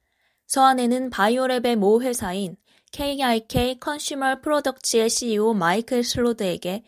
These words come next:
십일월 십삼 일까지 여러 질문에 답변할 것을 요청하는 내용이 포함되어 있으며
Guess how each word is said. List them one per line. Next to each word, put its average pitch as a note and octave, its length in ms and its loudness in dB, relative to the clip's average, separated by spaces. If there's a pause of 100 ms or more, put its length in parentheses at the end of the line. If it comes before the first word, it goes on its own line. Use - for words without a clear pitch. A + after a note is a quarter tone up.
(180)
십일월 C#4 380 0
십삼 C4+ 380 -4
일까지 A3+ 420 -4
여러 F#3 240 2
질문에 G3 360 -2
답변할 G3+ 460 -6
것을 F3+ 280 -8
요청하는 E3 640 -4
내용이 D#3 400 -4
포함되어 B3 420 -4
있으며 D#3+ 520 -4